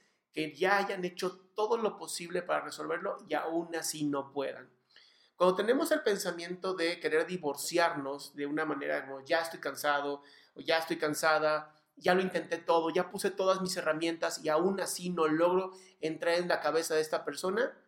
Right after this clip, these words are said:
entonces pueden ir a una terapia de pareja o simplemente hablarle a unos abogados y que ellos resuelvan todo el desastre. Pero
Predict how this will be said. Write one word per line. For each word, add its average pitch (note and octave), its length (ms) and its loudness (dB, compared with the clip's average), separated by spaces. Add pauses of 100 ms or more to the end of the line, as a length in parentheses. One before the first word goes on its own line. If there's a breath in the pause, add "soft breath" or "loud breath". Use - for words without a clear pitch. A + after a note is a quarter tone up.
(420 loud breath)
entonces D4+ 480 0
pueden A#3 220 4
ir F#3+ 100 6
a F3+ 60 6
una F3 180 2
terapia D#3 340 2
de D#3 60 -8
pareja D#3+ 460 0
o D3+ 80 -6
simplemente D3 520 -4
hablarle C#3 240 -4
a D3+ 60 -2
unos F3 160 0
abogados C4+ 560 2
y - 100 -12
que - 80 -6
ellos E3 180 0
resuelvan D3 400 -4
todo C3+ 140 -2
el C3+ 80 -6
desastre. - 500 -6 (840)
Pero G#3 440 2